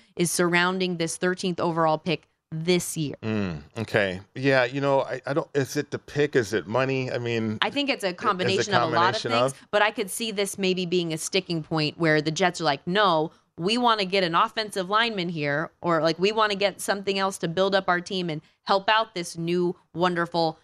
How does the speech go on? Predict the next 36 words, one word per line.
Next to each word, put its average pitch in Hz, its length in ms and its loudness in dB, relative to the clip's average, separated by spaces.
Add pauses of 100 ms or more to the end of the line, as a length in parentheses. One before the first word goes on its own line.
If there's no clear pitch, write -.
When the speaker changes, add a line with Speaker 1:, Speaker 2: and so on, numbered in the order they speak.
(120)
Speaker 1:
multi-M 175 640 2
V 170 160 -4
P 165 180 -6
quarterback 170 540 0
that 147 140 -6
we're 156 120 -2
bringing 151 360 -4
in." 147 280 -4 (120)
Speaker 2:
Yeah. 110 180 2
Speaker 1:
And 156 500 2
the 156 480 2
Packers 185 400 -2
are 160 80 -6
saying, 147 380 -8 (300)
"We're 247 160 0
giving 262 380 0
you 220 120 -2
Aaron 196 300 2
Rodgers. 190 440 0
We 185 160 -2
need 214 220 -8
this 185 160 -2
pick - 220 -6
this 151 220 -4
year." 170 200 -2 (100)
Speaker 2:
Yeah, 104 300 4
also 104 300 0
sixty - 360 -6
million 92 280 -4
dollars, 98 320 2
so. - 100 -2
Speaker 1:
Uh, 220 40 -2
yeah, 240 440 0
that's, 127 200 -4
that's, - 360 -6
yeah, - 100 -6